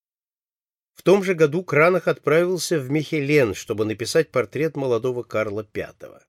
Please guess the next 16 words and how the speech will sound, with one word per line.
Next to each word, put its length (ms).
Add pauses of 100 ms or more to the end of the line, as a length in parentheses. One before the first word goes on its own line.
(600)
Эта 240
поездка 540
дала 260
ему 320
возможность 760
познакомиться 920 (220)
с 100
фламандской 800
живописью. 840 (1120)
Наибольшее 720
впечатление 840
произвел 580
на 100
него 460 (400)
Квентин 560
Массейс. 920